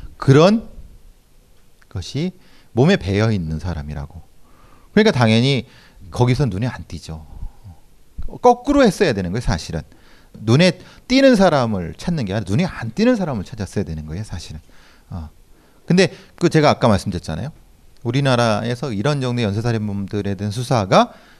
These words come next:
이전에도 그렇게 많이 없었고, 뭐 있었다고 해봤자 정남규나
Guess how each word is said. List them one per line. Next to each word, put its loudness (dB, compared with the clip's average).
이전에도 2
그렇게 -2
많이 0
없었고, -6
뭐 -8
있었다고 4
해봤자 0
정남규나 -2